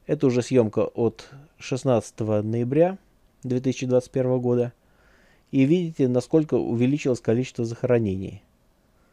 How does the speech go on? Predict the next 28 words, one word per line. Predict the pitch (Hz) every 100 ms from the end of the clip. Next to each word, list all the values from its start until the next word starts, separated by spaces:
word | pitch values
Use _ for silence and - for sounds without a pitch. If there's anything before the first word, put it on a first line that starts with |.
| _ _ _ _ _ _ _ _ _ _ _ _ _ _ _ _
Они | - 110 143 185
сейчас | 175 190 139 -
идут | 131 143 147 - - _ _ _ _ _ _ _ _
практически | - 127 - 180 170 156 - 127
до | 120 139 156 156 151 156 - _ _ _
того | 139 139
момента, | 131 135 170 175 127
как | - 131 -
вот | 135 -
мы | 131 135
вошли | 127 123 - 127 131 131 - _ _
на | - 123
кладбище. | - 120 101 95 - 92 98 104 _ _ - -
Они | 139
сейчас | 139 139 139 - -
занимают | 131 139 156 185 170 - - 131
весь | 135 139 -
бывший | 131 120 123
свободным | 117 127 143 156 147
луг, | 135 107 - - -
на | 120
который | 127 131
я | 127
просил | 120 - 131 120
бы | 113
обратить | 113 117 131 127
вас | 113
внимание, | 123 113 98 95